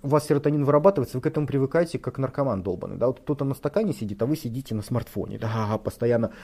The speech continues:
Вы утром просыпаетесь, вместо того, чтобы обнять там девушку, которая рядом с вами лежит, вы первым делом берёте телефон, «А сколько, что, что, что там у меня, что, какие новости?» Всё, ты долбанный наркоман, добро пожаловать. Чем эта фигня опасна?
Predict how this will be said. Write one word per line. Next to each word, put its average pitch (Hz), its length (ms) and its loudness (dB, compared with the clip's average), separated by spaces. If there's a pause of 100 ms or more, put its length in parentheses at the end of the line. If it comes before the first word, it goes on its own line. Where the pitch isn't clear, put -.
(160)
Вы 147 100 4
утром 151 200 2
просыпаетесь, 147 640 4 (340)
вместо 131 240 -2
того, 139 220 4
чтобы 135 240 -4 (160)
обнять 131 400 4
там 123 120 4
девушку, 156 340 0
которая 120 280 2
рядом 113 220 2
с - 80 -6
вами 117 160 0
лежит, 113 240 -2
вы 123 60 0
первым 123 260 2
делом 131 200 4
берёте 113 280 -2
телефон, 127 380 0
«А 110 100 0
сколько, - 280 -2
что, - 160 -4
что, - 140 -8
что 123 140 -2
там 110 160 -2
у 113 40 -2
меня, 107 220 -2 (120)
что, 127 160 -2
какие 113 260 0
новости?» 101 480 -2 (160)
Всё, - 180 2
ты 143 140 2
долбанный 135 400 6
наркоман, 135 420 2
добро 123 240 2
пожаловать. 113 440 -2 (520)
Чем 226 440 8 (100)
эта 151 220 4
фигня 139 420 4
опасна? 117 600 6